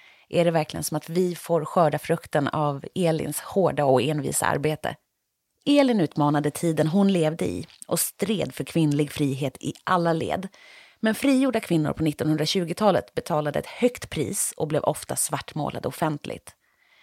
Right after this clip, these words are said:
Genom historien har det alltid funnits regler kring hur kvinnor borde se ut och hur de borde vara eller bete sig. För att gå emot de reglerna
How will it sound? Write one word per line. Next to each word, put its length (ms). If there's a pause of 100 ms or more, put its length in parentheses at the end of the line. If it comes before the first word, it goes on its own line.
(220)
Genom 340
historien 540
har 200
det 160
alltid 380
funnits 340
regler 360
kring 280
hur 100
kvinnor 380
borde 440
se 240
ut 220
och 140
hur 100
de 160
borde 300
vara 600
eller 220
bete 400
sig. 180 (760)
För 120
att 120
gå 140
emot 320
de 220
reglerna 520